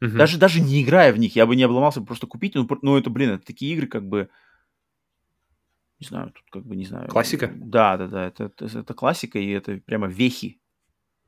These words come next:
Speaker 1: Мгм.
Speaker 2: А Gran Turismo Vice City — это я просто обожаю, там, по, по стилистике, музыка. Вот вопрос к музыке, кстати, мне тоже будет интересно сравнить, что там с саундтреком.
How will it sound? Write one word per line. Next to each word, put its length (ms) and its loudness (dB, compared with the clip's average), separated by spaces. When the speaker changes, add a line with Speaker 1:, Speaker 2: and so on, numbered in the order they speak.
Speaker 1:
Мгм. 320 -8
Speaker 2:
А 160 0
Gran 200 6
Turismo 300 0
Vice 140 8
City — 280 -2
это 140 0
я 60 -2
просто 240 -8
обожаю, 400 -4
там, 160 -20
по, 160 -20
по 100 -20
стилистике, 420 -14
музыка. 380 -8
Вот 220 -6
вопрос 340 -2
к 60 -12
музыке, 260 -4
кстати, 220 -16
мне 100 -8
тоже 240 -14
будет 160 -6
интересно 240 -8
сравнить, 320 -4
что 120 -6
там 120 -4
с 240 -10
саундтреком. 480 -8